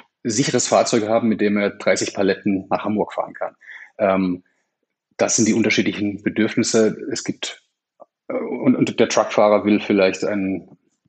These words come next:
Sicherheitssystem an Bord haben. Das ist jetzt Individualisierung und Personalisierung auf die konkreten Bedürfnisse. Im E-Commerce, selbstverständlich, ist, ähm, Personalisierung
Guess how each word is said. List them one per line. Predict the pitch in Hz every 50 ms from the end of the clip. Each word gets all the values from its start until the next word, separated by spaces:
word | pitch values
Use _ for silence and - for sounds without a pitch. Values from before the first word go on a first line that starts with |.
| _ _ _ _ _ _ _
Sicherheitssystem | - - - 107 110 101 98 101 - - - - 98 92
an | - 95
Bord | 90 90 92 92 -
haben. | - 92 95 87
Das | 92 -
ist | 113 101 -
jetzt | 110 101 -
Individualisierung | - 131 113 104 92 98 95 95 98 98 95 98 117 123 123 113
und | - - -
Personalisierung | - - 104 - 110 101 98 101 98 95 98 95 101 -
auf | -
die | - -
konkreten | - 104 - - 92 - - 107
Bedürfnisse. | - 95 90 95 92 - 107 101 - 95 - - - - - - -
Im | - 117 110
E-Commerce, | 113 160 156 - 151 135 135 147 139 - - - - - _ _ _ -
selbstverständlich, | - - - - - 110 - 120 120 - 117 107 - -
ist, | - - - - - - - - -
ähm, | - - 104 104 104
Personalisierung | - - 104 101 110 107 107 104 98 95 98 107 123 120 120 120 117 113 113